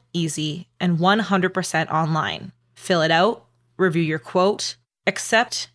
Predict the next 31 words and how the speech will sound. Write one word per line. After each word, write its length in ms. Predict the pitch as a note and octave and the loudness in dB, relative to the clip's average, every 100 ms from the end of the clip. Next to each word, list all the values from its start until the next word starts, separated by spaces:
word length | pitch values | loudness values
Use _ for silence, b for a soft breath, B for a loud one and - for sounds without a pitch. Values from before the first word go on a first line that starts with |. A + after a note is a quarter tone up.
| - | -2
and 160 | A#3 | 0
pay 320 | A#3 F3+ D#3 D#3 | 0 0 0 -2
in 180 | - | 0
as 160 | F3 E3 | 0 0
little 160 | F3 E3+ | 0 0
as 160 | D#3+ | -2
ten 480 | - - F#3+ G3 G3 | -6 0 2 2 0
minutes. 600 | F#3 - - - - - _ _ _ _ | -4 -6 -10 -14 -14 -14 _ _ _ _
Alps 300 | F#3 B3 - | 2 2 0
is 80 | A3+ | -2
the 100 | F#3+ | 2
nation's 480 | F3+ F3+ - F3 E3+ | 2 0 0 -4 -4
largest 540 | E3 F#3 G3+ B3 - | 0 2 2 -2 -2
direct 360 | C#4 G#3 E3+ - | 0 2 0 -2
writer 420 | D3+ D3 D3+ D3+ | -4 -2 -6 -6
of 140 | - E3+ | -6 -2
lawyers' 420 | F3 F3+ F#3+ F#3 | 2 4 2 2
malpractice 640 | E3+ F3 - F3 E3+ E3 | 0 0 0 -2 -2 -8
insurance, 760 | E3 D#3 - - - - - - _ _ _ _ | -8 -8 -8 -10 -12 -12 -12 -12 _ _ _ _
and 120 | G#3 | 2
they 120 | G#3 G3+ | 4 6
are 80 | |
endorsed 360 | G3+ F#3+ F#3+ F#3 | 4 4 2 2
by 140 | F3+ | 2
more 320 | F3 F3 F3 A3+ | 4 4 4 2
bar 240 | G#3+ G#3+ | 2 2
associations 880 | B3 - D3+ - D3 - D3+ D#3 - - | 0 -4 -6 -4 -4 -2 -4 -6 -8 -4
than 160 | E3+ - | -4 0
any 320 | F3+ G3 G#3 | 2 2 2
other 220 | E3+ D#3+ | 0 -2
carrier, 640 | D#3+ - F3+ D#3+ F2+ G1+ | -4 -2 0 0 -2 -6